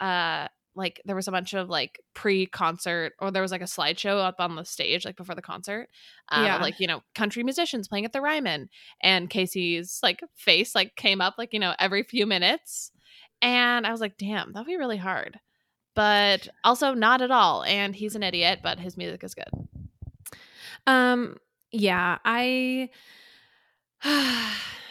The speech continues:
Speaker 1: He's a folk
Speaker 2: uh,
Speaker 1: singer. He's, like, he's Noah Gunderson adjacent. Maybe if you gave him a whirl, I would consider inviting you on the next trip, but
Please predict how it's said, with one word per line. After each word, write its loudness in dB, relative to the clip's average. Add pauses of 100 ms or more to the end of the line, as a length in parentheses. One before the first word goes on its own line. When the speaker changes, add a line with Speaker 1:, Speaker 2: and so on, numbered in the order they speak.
(180)
Speaker 1:
He's 0
a 4
folk 4
Speaker 2:
uh, 0
Speaker 1:
singer. 4
He's, -2
like, 0
he's -2
Noah 0
Gunderson -2
adjacent. -2
Maybe 0
if -4
you -4
gave 2
him -4
a -2
whirl, 0
I -2
would -8
consider -4
inviting -4
you -4
on -10 (160)
the -2
next -4
trip, -4 (100)
but 0